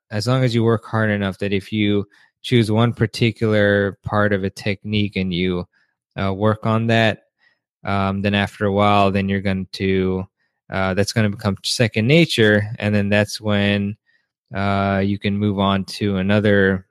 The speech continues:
technical change, if you will. Um, so just pick, basically, first you pick one stroke that you wanna work on. Um, but obviously there's many different phases in a stroke.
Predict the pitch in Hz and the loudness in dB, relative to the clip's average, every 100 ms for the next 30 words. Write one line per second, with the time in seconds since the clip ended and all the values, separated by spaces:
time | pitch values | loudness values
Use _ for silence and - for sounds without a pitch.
0 | _ _ - - 98 98 95 - - 92 | _ _ -6 -6 -4 -6 -6 -6 -2 0
1 | 85 92 87 95 95 92 80 - _ 117 | 0 -4 -8 -4 0 2 2 -2 _ -2
2 | 104 101 101 - 107 113 - - 139 123 | 0 -2 -4 -6 0 0 -2 -2 0 0
3 | - - _ - - _ 123 123 - 120 | -2 -16 _ -20 -20 _ 0 0 0 -4
4 | - 123 123 120 117 123 - 147 - 139 | 0 4 6 6 4 2 0 -2 0 -2
5 | 135 117 117 120 131 131 - 123 117 113 | -2 -2 0 2 2 0 0 0 0 -2
6 | 107 110 104 98 107 113 - 90 85 90 | 0 0 0 0 0 0 0 -2 -2 -4
7 | 107 _ _ _ _ _ _ 104 104 101 | -8 _ _ _ _ _ _ -8 -4 0
8 | 110 113 110 - 120 107 98 107 117 110 | 2 2 0 0 0 2 0 0 0 0
9 | 120 - 101 - 156 170 131 104 101 95 | 0 -2 -8 -2 2 2 2 -2 -4 -8
10 | - - 104 98 95 - | -10 -6 -4 -2 -4 -10